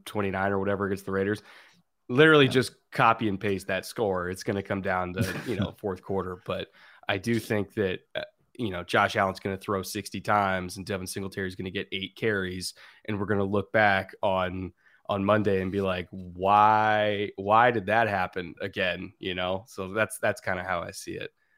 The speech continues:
Speaker 1: Uh, also, by the way,
Speaker 2: Right.
Speaker 1: fun fact, if Kansas City,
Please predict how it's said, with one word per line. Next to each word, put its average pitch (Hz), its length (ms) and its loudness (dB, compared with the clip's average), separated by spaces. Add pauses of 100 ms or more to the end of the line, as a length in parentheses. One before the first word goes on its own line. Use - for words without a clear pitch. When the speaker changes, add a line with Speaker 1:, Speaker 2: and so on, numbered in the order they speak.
(140)
Speaker 1:
Uh, 98 180 0
also, 139 340 6
by 113 180 6
the 107 80 0
way, 101 100 2
Speaker 2:
Right. 92 80 -6
Speaker 1:
fun 95 220 -2
fact, 87 400 -4 (960)
if 117 240 0
Kansas 101 380 -2
City, 92 440 -4